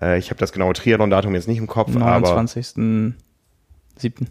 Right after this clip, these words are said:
Speaker 1: Ja, und da ist halt die Frage, wie, äh, attraktiv kann man ein Rennen in Hamburg gestalten, um, äh, da eben auch, äh,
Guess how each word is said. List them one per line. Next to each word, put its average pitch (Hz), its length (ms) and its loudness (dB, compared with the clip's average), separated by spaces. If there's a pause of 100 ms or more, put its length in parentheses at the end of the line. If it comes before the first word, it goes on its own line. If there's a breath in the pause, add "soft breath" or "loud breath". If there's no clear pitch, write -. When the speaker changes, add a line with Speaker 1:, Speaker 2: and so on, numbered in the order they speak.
(120)
Speaker 1:
Ja, 80 140 -4
und - 220 -12
da 85 60 -4
ist - 140 -6
halt 90 180 2
die 85 40 -8
Frage, 90 420 -2
wie, 90 300 -2
äh, 85 260 -6
attraktiv 113 480 -2
kann 120 140 -2
man 113 100 2
ein 98 320 0
Rennen 104 220 0
in 98 160 -2
Hamburg 104 220 2
gestalten, 98 520 0
um, 92 480 -4
äh, 92 160 -6
da 90 140 0
eben 92 260 -6
auch, 87 440 -4
äh, 87 360 -2